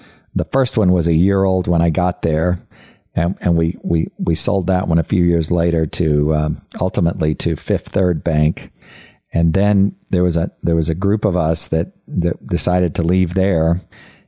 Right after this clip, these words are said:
and, uh, partner with an existing bank called Florida Choice Bank, and, uh, a, a guy named Ken LaRoe and, uh, a guy, uh, who died a couple of years ago named Bob Porter, uh, and, and some others,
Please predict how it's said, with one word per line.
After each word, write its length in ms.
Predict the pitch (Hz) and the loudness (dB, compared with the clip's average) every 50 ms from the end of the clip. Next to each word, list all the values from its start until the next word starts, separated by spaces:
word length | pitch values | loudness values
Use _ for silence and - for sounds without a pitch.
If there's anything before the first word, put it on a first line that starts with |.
| _ _ _ _ - | _ _ _ _ -2
and, 320 | 87 85 82 82 80 76 | 0 2 2 2 2 2
uh, 140 | 80 78 78 | 0 0 -2
partner 540 | - - 135 135 131 - 98 98 90 82 80 | -2 -2 0 0 0 0 0 0 2 2 2
with 360 | 85 85 82 85 82 - - - | 2 2 0 0 0 -2 -4 -4
an 140 | - 90 85 | -2 0 0
existing 640 | 85 78 78 87 101 95 87 - - 104 95 87 82 | 2 0 0 0 0 0 0 0 0 0 2 2 2
bank 320 | - 87 82 82 90 - | 2 2 2 2 0 -2
called 380 | - - - 87 82 82 80 - | -4 -4 -2 -2 -2 -2 -4 -4
Florida 380 | - - 98 98 92 85 82 - | -6 -2 0 0 2 0 0 -2
Choice 380 | - - - 147 139 127 - | -2 -2 0 0 0 0 0
Bank, 560 | - - 87 82 80 80 82 95 - - - - _ - - - - - _ _ _ _ _ | -2 -2 0 0 2 2 2 0 -2 -6 -12 -20 _ -20 -20 -20 -20 -20 _ _ _ _ _
and, 440 | - 92 90 87 87 85 82 80 80 | -2 0 2 2 2 2 2 2 2
uh, 300 | 80 80 80 80 80 80 - - _ _ _ | 2 0 0 0 0 -2 -2 -6 _ _ _
a, 100 | - 85 | -2 -2
a 440 | 82 - - - 82 82 80 80 85 104 - - - | -2 -2 0 0 0 0 0 -2 -4 -6 -10 -8 -4
guy 180 | - 85 90 | -2 0 2
named 280 | 90 85 82 82 82 - | 4 4 2 2 0 -2
Ken 200 | - 117 107 95 | -2 0 0 2
LaRoe 640 | 90 85 82 90 90 90 92 87 87 87 85 82 80 | 2 2 2 2 2 2 2 2 2 2 2 2 2
and, 220 | 73 73 - - | 0 0 -2 -2
uh, 180 | - 78 78 - - - _ _ _ _ - | -2 -2 -4 -4 -6 -8 _ _ _ _ -6
a 80 | 85 | -4
guy, 340 | 82 85 85 82 82 82 80 - - | -2 0 0 0 0 0 -2 -2 -2
uh, 360 | 80 80 87 - - - 104 101 - - - - - - - _ _ | -2 -2 0 -2 -2 -4 -6 -8 -12 -16 -20 -20 -20 -20 -20 _ _
who 100 | - 104 | -2 0
died 240 | 90 95 92 90 87 | 2 2 0 0 0
a 40 | |
couple 240 | - - 95 - 87 | -2 -4 -2 0 0
of 60 | 82 | 2
years 160 | 80 87 80 92 | 2 2 2 0
ago 160 | 85 85 82 | 0 0 0
named 200 | 80 78 76 76 | 2 2 2 2
Bob 240 | 90 85 82 - - | 0 0 -2 -4 -4
Porter, 520 | - - 107 98 92 85 82 82 82 - - - - - - - _ _ _ - | -4 -2 0 2 2 2 2 0 -2 -4 -8 -20 -20 -20 -20 -20 _ _ _ -4
uh, 320 | - 82 80 80 - - - _ _ - | -2 0 0 0 0 -2 -4 _ _ -2
and, 260 | 82 85 80 78 - | 0 2 2 0 0
and 160 | 95 85 80 | 0 0 0
some 160 | - - 85 85 | 0 0 0 2
others, 540 | 90 90 92 87 82 85 80 - - - | 2 2 2 2 2 0 0 -2 -4 -6